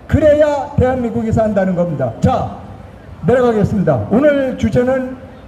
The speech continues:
광장에서 대통령 후보, 대통령 후보를 만들자는 겁니다. 그 대통령 후보, 광장에서 만든 대통령 후보가 진짜 나라를 살릴 수 있습니다. 또다시, 아니야, 이제 대통령 후보는 표가 갈라지면 안 되지.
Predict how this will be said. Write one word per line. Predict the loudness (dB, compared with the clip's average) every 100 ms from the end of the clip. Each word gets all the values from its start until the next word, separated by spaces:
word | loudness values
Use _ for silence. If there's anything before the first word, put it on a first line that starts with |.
| -4 2
광장에서 | 2 4 4 2 4 2 2
대통령 | 0 0 0 0
후보, | 0 -2 -2
대통령 | -2 0 0 2
후보를 | 2 2 2 2
만들자는 | 2 0 0 0 -2
겁니다. | -4 -4 -4 -6 -10 -18 -20 -4
그 | -2 2
대통령 | 2 2 0 2
후보, | 2 2
광장에서 | 2 2 4 4 4 2
만든 | 2 0 0
대통령 | 0 0 -2 -2
후보가 | 0 0 0 -4 -14 -20 -4
진짜 | -2 0 2 2 2 0 -6 -2
나라를 | 0 2 0
살릴 | 0 0 0
수 | -2
있습니다. | -6 -4 -4 -2 -4 -8 -18 -6 0
또다시, | 4 4 2 -2 -2 -6 -14 -16 0
아니야, | 2 4 2 -2 -8 -16 -20 -20 -6 0
이제 | 2
대통령 | 2 2 2 2
후보는 | 2 2 2 2
표가 | 0 2 -2
갈라지면 | 0 0 0 0
안 | -2 0
되지. | -2 -4 -8